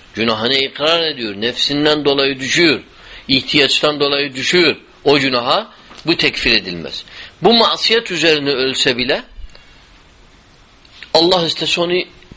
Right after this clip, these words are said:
Allah'tır, Rabbil Alemin'dir. Kendisi yaratmış.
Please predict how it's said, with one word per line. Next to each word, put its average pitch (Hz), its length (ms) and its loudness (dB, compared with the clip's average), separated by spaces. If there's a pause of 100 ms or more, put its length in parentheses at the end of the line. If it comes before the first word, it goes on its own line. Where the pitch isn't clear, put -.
(340)
Allah'tır, 147 540 0
Rabbil 127 340 0
Alemin'dir. 143 480 -2 (920)
Kendisi 131 480 -2
yaratmış. 104 600 -4